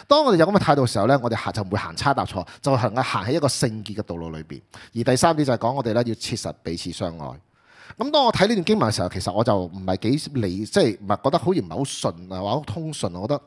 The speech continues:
啊，即係研究點樣可以解通呢段經文呢？噉我睇咗呢，就唔同嘅版本呢，其中呢，一個叫做，呃，環球聖經譯本啊。噉啊，阿包維君博士都好推薦，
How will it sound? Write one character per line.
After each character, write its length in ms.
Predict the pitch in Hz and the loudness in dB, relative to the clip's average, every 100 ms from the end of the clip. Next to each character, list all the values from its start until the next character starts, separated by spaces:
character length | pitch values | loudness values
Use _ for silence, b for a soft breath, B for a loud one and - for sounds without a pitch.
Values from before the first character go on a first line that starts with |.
| - | -12
啊， 200 | 107 147 | -6 2
即 80 | 202 | 4
係 100 | 160 | 4
研 200 | 104 90 | 0 -2
究 100 | 120 | -2
點 120 | 123 | 2
樣 80 | 160 | 2
可 100 | 160 | 2
以 80 | 139 | 0
解 180 | 95 92 | -2 -6
通 200 | - 151 | -8 -6
呢 40 | |
段 140 | 139 110 | -6 -6
經 160 | 127 | -8
文 160 | 113 65 | -10 -12
呢？ 80 | 90 B B B B | -14 B B B B
噉 100 | - | 4
我 60 | 240 | 6
睇 160 | - 175 | 6 6
咗 140 | 190 | 8
呢， 120 | 190 | 6
就 140 | 151 120 | 6 2
唔 200 | 98 98 | 2 -4
同 120 | 104 | -2
嘅 40 | |
版 260 | 110 104 139 | 0 0 0
本 100 | 131 | 0
呢， 80 | 147 | 0
其 80 | 104 | -2
中 160 | 139 | -2
呢， 120 | 156 | 0
一 20 | 156 | 2
個 220 | 165 127 | 2 2
叫 160 | - | 0
做， 220 | 110 98 85 | -2 -2 -2
呃， 320 | 87 85 85 - | -4 -4 -6 -4
環 260 | 113 92 90 | -4 -2 -8
球 200 | - 101 | -2 -2
聖 200 | 92 135 | 0 -4
經 160 | 120 151 | -2 -4
譯 120 | 120 - | -4 -6
本 200 | 87 95 | -8 -8
啊。 80 | 113 - | -8 -4
噉 160 | 120 139 | -2 0
啊， 160 | 104 B B | -2 B B
阿 120 | 135 | -4
包 180 | 175 196 | 0 0
維 180 | 175 87 | 0 0
君 160 | 151 | -2
博 100 | 156 | -2
士 160 | 110 101 | -4 -4
都 80 | 131 | -4
好 160 | 113 120 - | -4 -6 -4
推 320 | 117 160 151 | 0 2 0
薦， 360 | 147 - 113 107 | -4 -8 -6 -6